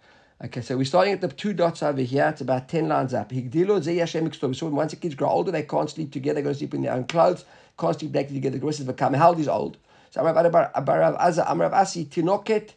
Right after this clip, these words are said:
Bat Tesha Shani V'yom Echad. A girl, usually when she's nine years old in a day. And Tinok Ben Shtei Shani V'yom Echad. And a boy when he's twelve years old in a day. So we see we don't have to actually get to thirteen bar mitzvah, even, or twelve as a girl bar mitzvah. Already when they're nine years old, they're already old enough to understand what's going on.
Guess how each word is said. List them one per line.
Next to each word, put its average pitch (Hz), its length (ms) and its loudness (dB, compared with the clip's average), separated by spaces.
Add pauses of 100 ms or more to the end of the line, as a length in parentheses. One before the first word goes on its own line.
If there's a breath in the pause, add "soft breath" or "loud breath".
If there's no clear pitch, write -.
(340 soft breath)
Bat 147 200 2
Tesha 185 260 2
Shani 196 340 2
V'yom 190 340 2
Echad. 190 220 0
A 160 60 -2
girl, 180 260 4
usually 160 220 0
when 160 100 0
she's 139 180 -8
nine 160 260 2
years 160 120 0
old 156 160 0
in 156 80 -2
a 147 60 -2
day. 208 340 0 (340 soft breath)
And 143 200 0
Tinok 185 360 0
Ben 180 140 2
Shtei 202 280 4
Shani 185 260 2
V'yom 170 240 2
Echad. 151 100 0
And 143 80 2
a 135 60 4
boy 170 180 6
when 170 140 2
he's 147 200 2
twelve 190 360 4
years 156 100 4
old 147 140 2
in 135 80 0
a - 20 2
day. 117 40 -4
So - 120 -8
we 131 80 -8
see 151 100 -4
we 156 60 0
don't 196 120 6
have - 80 -8
to 220 40 -2
actually 160 200 -6
get 165 220 -4
to - 80 -10
thirteen 165 440 -4
bar 151 100 -2
mitzvah, 160 460 -2 (320 loud breath)
even, 160 260 -2
or 139 220 2
twelve 165 360 6
as 143 80 0
a 147 60 0
girl 147 140 2
bar 151 160 2
mitzvah. - 360 -4
Already 151 180 2
when 170 120 0
they're 156 100 2
nine 175 280 4
years 175 80 0
old, 170 100 4
they're 151 80 6
already 160 160 2
old 160 220 0
enough 160 160 0
to 147 80 -2
understand 147 240 2
what's 143 80 -4
going 156 180 -2
on. 151 300 -2